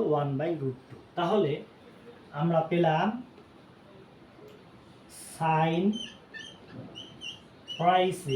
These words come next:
এর মান পেয়েছিলাম one by root two, আবার cos thrice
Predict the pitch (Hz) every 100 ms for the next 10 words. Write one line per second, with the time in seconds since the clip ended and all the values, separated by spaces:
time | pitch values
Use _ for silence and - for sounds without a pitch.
0 | 156 180 180 190 180 - 180 - 170 185
1 | 214 170 165 165 165 160 160 - 240 -
2 | - - - - - - - - - 151
3 | 190 185 190 - - - - - - -
4 | - - - - - - - - - -
5 | - - - - - - - - - -
6 | - - - - - 170 165 170 190 -
7 | - - - - - - - - - -
8 | - - 170 170 170 -